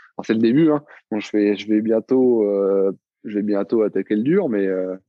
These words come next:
euh, mais on n'est que dans les premières semaines, donc pour l'instant, ça se passe bien.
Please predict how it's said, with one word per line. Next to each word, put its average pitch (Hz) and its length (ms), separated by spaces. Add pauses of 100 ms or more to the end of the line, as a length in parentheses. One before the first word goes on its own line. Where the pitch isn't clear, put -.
(420)
euh, 95 320
mais 101 160
on 107 160
n'est 110 120
que 131 140
dans 127 140
les 113 100
premières 110 420
semaines, 135 520
donc 104 240 (320)
pour 107 160
l'instant, 95 280
ça 127 140
se - 60
passe 101 180
bien. 90 140